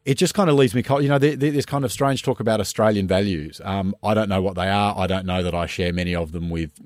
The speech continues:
someone perhaps like Andrew Bolt or, or, or, or others. The, the, the, this idea that we have to be homogenous in the way that we see the world and that, I mean, democracies are built on, on debate and discussion and disagreement. The, people don't all have to think exactly the same. And I think this idea of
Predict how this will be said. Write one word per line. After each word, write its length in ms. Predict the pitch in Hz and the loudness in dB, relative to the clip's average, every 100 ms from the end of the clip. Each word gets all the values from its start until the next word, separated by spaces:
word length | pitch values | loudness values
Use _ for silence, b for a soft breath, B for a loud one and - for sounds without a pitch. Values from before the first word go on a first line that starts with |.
| 127 | -12
someone 420 | - 90 87 85 | -6 -4 -2 -4
perhaps 260 | 92 87 - | -8 -8 -4
like 160 | 87 | -4
Andrew 220 | 92 87 87 | -2 -4 0
Bolt 240 | 104 104 | 2 2
or, 120 | 101 | 0
or, 360 | 101 101 101 104 | 0 0 2 2
or, 140 | 104 | 2
or 40 | 104 | 2
others. 220 | 101 98 | 2 0
The, 140 | 113 | 0
the, 160 | 104 110 | 0 0
the, 180 | 107 113 | 0 -2
this 200 | 104 113 | -2 0
idea 260 | 110 117 | 0 0
that 100 | 104 | 0
we 100 | 101 | 0
have 160 | 92 113 | 0 -2
to 100 | 107 | -2
be 220 | 92 95 B B B | -2 -2 B B B
homogenous 580 | - 95 104 95 92 - | -2 2 2 0 -2 -2
in 60 | 90 | -2
the 60 | |
way 200 | 87 92 | 0 0
that 120 | 90 | -2
we 280 | 87 90 87 | -2 -4 -4
see 240 | - - 95 | -4 -2 0
the 100 | 90 | 2
world 260 | 92 90 | 2 2
and 100 | 87 87 | -2 -4
that, 100 | - B B | -8 B B
I 60 | 127 | 0
mean, 340 | 123 131 - | 2 0 -4
democracies 560 | 120 131 151 151 147 127 | 0 2 2 0 0 0
are 60 | |
built 340 | 113 139 190 - | 2 2 2 2
on, 360 | 101 90 95 - | 2 2 -2 -4
on 500 | 98 95 95 95 101 | -2 0 0 -2 -2
debate 480 | 98 101 107 98 | -2 2 2 2
and 120 | 107 92 | -2 -4
discussion 460 | 92 113 104 - | -4 -4 -4 -4
and 100 | 98 | -4
disagreement. 580 | 98 - 92 120 95 82 | -4 -6 -4 -4 -4 -6
The, 220 | 104 110 110 - | -6 -6 -4 0
people 240 | 135 127 | 0 0
don't 220 | 113 117 | 0 0
all 160 | 113 110 | 0 -2
have 200 | 110 - | -2 -6
to 80 | 101 | -6
think 240 | 107 98 | -6 -6
exactly 340 | 87 95 90 95 | -4 -6 -6 -6
the 140 | 90 | -4
same. 240 | 110 101 | -4 -2
And 80 | 98 | -2
I 20 | |
think 180 | 95 120 | -4 -8
this 140 | 101 101 | -8 -4
idea 300 | 92 95 | -2 0
of 80 | 90 | -2